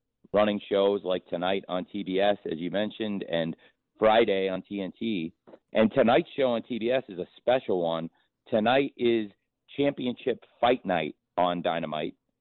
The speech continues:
and really just a stacked lineup, bunch of huge matches. And to think where we started,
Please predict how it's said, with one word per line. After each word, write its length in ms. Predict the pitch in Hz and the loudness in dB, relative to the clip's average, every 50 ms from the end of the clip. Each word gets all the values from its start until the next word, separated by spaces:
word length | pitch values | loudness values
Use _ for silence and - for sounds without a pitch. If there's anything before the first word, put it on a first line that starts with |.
| _ _ _ _ _ - 101 | _ _ _ _ _ -4 0
and 600 | 104 107 104 104 101 101 101 101 98 101 98 - _ _ _ _ _ _ _ _ _ _ _ _ _ _ _ _ - | 0 2 2 2 2 2 2 2 0 -2 -4 -8 _ _ _ _ _ _ _ _ _ _ _ _ _ _ _ _ -2
really 340 | 98 135 143 139 127 120 110 | 2 2 4 4 4 2 0
just 220 | 95 101 104 - | -4 -8 -10 -6
a 100 | - 90 - _ _ _ | -6 -6 -6 _ _ _
stacked 360 | - 123 123 123 123 - - | 2 2 4 2 2 0 -2
lineup, 460 | 87 95 98 104 107 110 107 104 107 - _ - - - - | -2 0 2 2 2 0 0 0 -2 -2 _ -20 -14 -8 -4
bunch 220 | 110 113 113 - | -4 -4 -2 -2
of 100 | 117 113 - - | -2 -4 -4 -6
huge 360 | - 113 113 120 117 98 92 | -6 -4 -2 -2 -2 -2 0
matches. 580 | 101 101 104 113 120 - - 98 90 87 90 - _ _ _ _ _ _ _ _ _ - | 2 4 4 4 2 2 2 2 2 2 0 -2 _ _ _ _ _ _ _ _ _ -2
And 600 | 101 101 101 98 98 95 92 92 92 95 - - _ _ _ _ - | 0 2 2 2 2 2 2 0 0 -2 -4 -6 _ _ _ _ 0
to 100 | 113 104 - - | 0 0 2 2
think 320 | 135 147 151 131 - - - _ _ _ _ | 2 2 2 0 -2 -8 -16 _ _ _ _
where 200 | - - 110 113 | 2 4 4 4
we 140 | 110 110 101 - - | 4 2 -2 -4 -2
started, 540 | - 120 123 135 131 104 85 87 87 - | 2 4 4 4 4 2 0 -2 -4 -8